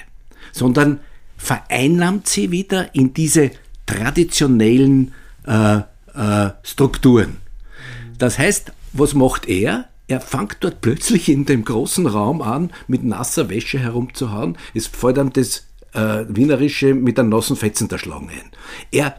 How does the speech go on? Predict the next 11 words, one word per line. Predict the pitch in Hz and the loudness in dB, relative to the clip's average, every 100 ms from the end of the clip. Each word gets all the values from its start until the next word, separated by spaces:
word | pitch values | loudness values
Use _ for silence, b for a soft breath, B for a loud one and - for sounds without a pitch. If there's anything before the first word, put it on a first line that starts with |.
| - | -8
der | 104 | -6
schlagt | - 92 87 247 - | -4 -4 -4 -6 -4
oder | 131 107 | -4 -4
versucht, | - - - 277 - - B B | -6 -4 0 0 0 -12 B B
mit | 117 | -2
einem | 117 110 95 | 0 -2 -2
nassen | 120 208 - 170 | -4 -4 -4 -6
Fetzen | - 107 - - 156 B B B | -6 -8 -4 -4 -4 B B B
diese | 151 170 160 160 151 139 b b b b - | 0 2 4 6 4 2 b b b b -8
vereinnahmende, | - - 113 165 202 175 165 147 143 131 - | -6 -4 0 4 4 4 2 2 2 0 -2
traditionelle | - 113 117 - 117 110 113 165 175 165 151 | -4 -2 0 2 4 6 6 6 6 6 4